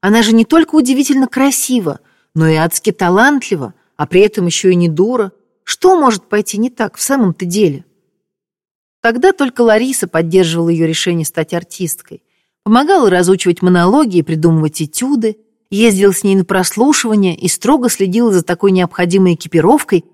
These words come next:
как пятачок под левой пяточкой и счастливый лифчик.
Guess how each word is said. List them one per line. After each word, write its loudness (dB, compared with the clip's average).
как -8
пятачок -2
под -2
левой 2
пяточкой -4
и -4
счастливый 0
лифчик. -8